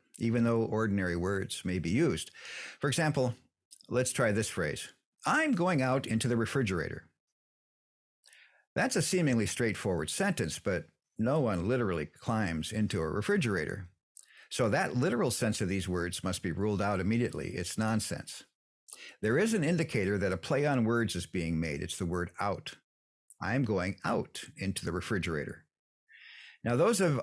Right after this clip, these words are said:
us who live in wintry <laughs> climes know that when someone goes out in the winter, they go out where the temperature is as cold as it is inside a refrigerator or, or colder. And the person who says, "I'm going out into the refrigerator,"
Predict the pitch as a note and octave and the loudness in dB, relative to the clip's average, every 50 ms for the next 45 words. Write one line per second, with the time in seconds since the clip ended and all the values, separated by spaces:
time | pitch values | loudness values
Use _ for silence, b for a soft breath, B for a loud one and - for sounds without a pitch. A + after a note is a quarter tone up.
0 | - - C#3 D3 D#3 D3 - - B2+ B2+ C3+ C#3 C3 A#2 A2+ A#2+ C#3 B2 - - | -2 0 0 2 2 2 2 2 2 4 4 4 4 4 4 4 2 2 0 -2
1 | - - - D3+ - A#3 A#2 A#2 A2+ - - - B B B B B B B B | -2 0 0 0 2 2 2 2 2 0 -2 -4 B B B B B B B B
2 | - C3 C#3+ D3 C3+ B2 B2+ B2+ B2 - F3+ F#3 G3+ F3 D3+ C3 C#3 C#3 C#3 B2+ | 0 2 4 4 4 4 4 2 2 2 2 2 4 4 4 4 4 4 4 2
3 | - - - C3 D#3+ D#3 B2+ - A#2 G2 G2 G2 A#2 C3+ C3+ A2 G2 G2+ G#2 C3 | 0 -2 0 2 2 2 2 2 0 0 2 2 2 2 2 2 2 2 2 2
4 | F3 A3 G#3+ G#3+ G3 E3 D#3+ E3 A#2 A#2 B2+ A#2+ A2+ - - C3+ C#3 A#2 B2 - | 2 4 4 4 4 4 4 2 2 2 2 0 0 0 0 0 2 0 0 0
5 | - A2 G2+ D#2+ A2 A2 A2+ A2+ A2 G#2+ G#2 - - - C3 C3+ C#3 C3 B2+ A#2 | 0 0 0 2 2 2 2 2 0 0 -2 -4 -2 -2 0 2 4 4 4 4
6 | A2+ G#2+ G#2+ G2+ A2 G2 A#2 A2+ G#2 - G#2 G2 - - A2 G#2+ G#2+ G2 F#2+ F2+ | 2 2 2 0 0 0 0 0 0 0 -2 -2 -2 0 0 0 2 2 2 0
7 | F2 E2 - A2+ A2+ A2 F2+ - E2+ D#2+ D#2 D#2 F2+ G2+ G#2 G#2+ F#2+ G2+ - - | -2 -2 0 0 0 0 0 -2 -2 -2 -2 -2 -2 -2 -4 -4 -6 -10 -14 -18
8 | _ - F2+ F2+ E2 - _ _ _ - E2+ F2 - - - C#3 B2 - - - | _ -6 -6 -6 -6 -8 _ _ _ -8 -8 -8 -6 -6 -4 -4 -4 -4 -6 -6
9 | G2 G#2 G#2 - B B B B B B B B B B B B B B B B | -8 -8 -10 -14 B B B B B B B B B B B B B B B B
10 | B _ - A#2 A#2+ A#2+ A#2+ - G3 G3+ A3+ - F3 D#3 D#3 C3+ - D3 C3+ C3 | B _ 0 2 2 2 2 2 2 2 2 4 4 4 4 4 4 2 2 2
11 | A#2+ A#2+ C#3+ A#3+ D4 C4 A3+ G#3 F#3+ E3 - - D3+ F3 F3+ E3 - C3+ C3+ A#2+ | 2 2 0 0 2 2 2 2 2 2 2 2 2 2 2 2 2 0 0 2
12 | A#2+ A2+ G#2+ G#2 - - E3+ F3+ D#3 B2+ G#2 F#2 F2 F#2 G2+ A#2 B2 | 2 2 2 0 0 0 0 0 2 2 0 0 2 0 0 -2 -2